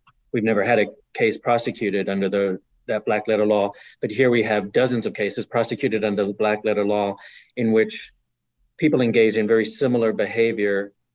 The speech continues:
and far less egregious as Trump's behavior. And when I say far less egregious, just to be specific, not retaining the information for as long a period of time, not having as highly sensitive information, not ever receiving warnings from the Justice Department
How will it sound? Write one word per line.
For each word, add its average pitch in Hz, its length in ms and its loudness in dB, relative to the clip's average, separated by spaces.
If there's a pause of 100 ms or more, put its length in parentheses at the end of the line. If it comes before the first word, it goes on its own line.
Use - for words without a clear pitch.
(300)
and 135 280 -2
far 120 180 2
less 117 200 0
egregious 104 540 -6
as 98 280 -6
Trump's 113 300 -2
behavior. 92 460 -4
And 127 140 -2
when 139 100 4
I 139 40 2
say 156 160 2
far 147 120 0
less 113 160 0
egregious, 110 340 -2
just 113 140 -8
to 101 60 -10
be 101 260 -4 (220)
specific, - 560 -2 (380)
not 123 320 0 (100)
retaining 120 420 0
the 113 60 2
information 107 480 -2
for 117 140 -4
as 107 80 0
long 107 220 0
a 107 60 -2
period 107 220 0
of 98 160 -8
time, 98 260 -6 (380)
not 123 260 0
having 110 300 -2
as 101 100 -6 (260)
highly 120 220 2
sensitive 107 540 -4
information, 104 760 -2 (280)
not 131 320 2
ever 120 160 0
receiving 110 540 -2
warnings 117 800 -2 (180)
from 123 160 -2
the 110 60 0
Justice 117 280 -4
Department 104 420 -4